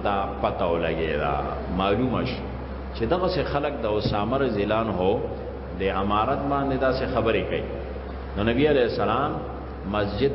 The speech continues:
ته راووت، بیمارو، سر یې تړلی و. سړي سر خوږېږي، وتړي.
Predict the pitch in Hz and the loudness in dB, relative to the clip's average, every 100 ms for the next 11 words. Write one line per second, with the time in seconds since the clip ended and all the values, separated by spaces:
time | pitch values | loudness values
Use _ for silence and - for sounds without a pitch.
0 | - 104 135 156 117 - - - - - | 2 4 4 4 2 0 -4 -6 -8 -8
1 | - - 92 120 139 165 143 113 - - | -10 -10 -6 -2 2 2 2 0 -2 -6
2 | - - - - 170 170 160 - 117 123 | -6 -8 -6 0 2 2 2 2 4 4
3 | 110 - - - - - - - - - | 2 0 -4 -6 -8 -10 -10 -10 -12 -12
4 | - - 101 113 113 123 113 107 107 143 | -10 -2 0 0 0 0 0 -4 0 0
5 | 165 170 143 160 - 110 87 | 2 0 2 0 2 2 0